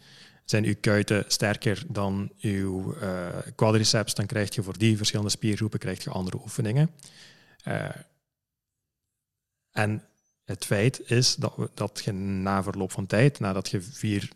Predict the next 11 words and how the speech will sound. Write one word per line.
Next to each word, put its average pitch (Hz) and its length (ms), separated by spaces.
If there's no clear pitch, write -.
weken 101 420
getraind 95 420
hebt, 98 380
krijg 101 280
je 160 80
ook 110 220
andere 117 320
oefeningen 104 500
voor 92 220
die 95 100
spiergroepen. 98 680